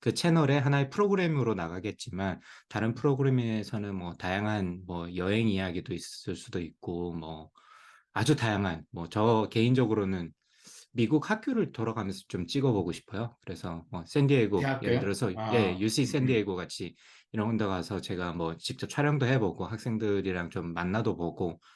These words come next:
Speaker 1: 건물도 좀 보여주고 샌디에고, 유씨 샌디에고가 굉장히 예쁘잖아요. 사실은 학교 자체가.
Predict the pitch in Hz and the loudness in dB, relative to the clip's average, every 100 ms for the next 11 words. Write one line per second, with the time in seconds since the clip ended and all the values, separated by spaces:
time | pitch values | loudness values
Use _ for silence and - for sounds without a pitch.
0 | _ 156 180 175 170 156 123 110 104 101 | _ 4 4 6 2 4 2 4 2 2
1 | 90 - - - - 185 208 196 190 165 | -6 -10 -14 -4 0 4 4 4 2 -2
2 | 120 123 175 196 185 196 175 175 156 135 | 0 -2 -2 -4 -4 -4 -4 -2 -2 -2
3 | 110 165 202 123 95 147 143 87 82 104 | -4 -2 -2 -2 -2 -4 -4 -4 -6 -6
4 | 85 - 92 95 76 - 131 95 78 - | -8 -6 -4 -4 -4 -4 -2 -4 -6 -8
5 | 95 - - | -10 -10 -18